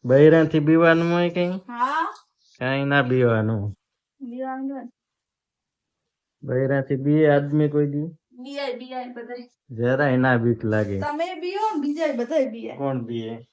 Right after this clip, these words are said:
Speaker 2: બધાય.
Speaker 1: મને જરાય બીક ના લાગે એમ. નીચે મોટું હુકમ રાખે.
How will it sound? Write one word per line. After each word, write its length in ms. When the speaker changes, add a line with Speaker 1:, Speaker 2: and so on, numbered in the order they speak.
Speaker 2:
બધાય. 340
Speaker 1:
મને 160
જરાય 380
બીક 220
ના 220
લાગે 260
એમ. 180
નીચે 260
મોટું 420
હુકમ 280
રાખે. 280